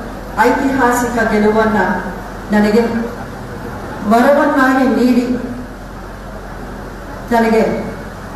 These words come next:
ಆಶೀರ್-, ಆಶೀರ್ವಾದ ಮಾಡಿದ ನನ್ನ ಹೆಮ್ಮೆಯ ಕ್ಷೇತ್ರ ಹಾಗೂ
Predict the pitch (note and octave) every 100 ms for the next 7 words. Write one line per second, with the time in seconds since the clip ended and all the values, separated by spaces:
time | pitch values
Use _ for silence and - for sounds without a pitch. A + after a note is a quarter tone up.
0 | - A3+ A#3+ - C4+ C4+ C4+ - A#3+ B3+
1 | D#4 C4 A#3 A3+ A3 - - - - G#3+
2 | A3+ A#3 A3+ G#3+ - - - - - A#3+
3 | C4 D4 C#4+ A#3 A#3+ C4+ C4+ C4+ A3+ G#3+
4 | G#3+ A3 G3+ G3+ - - - - - -
5 | - - - - - - - - - -
6 | A3+ A#3+ B3+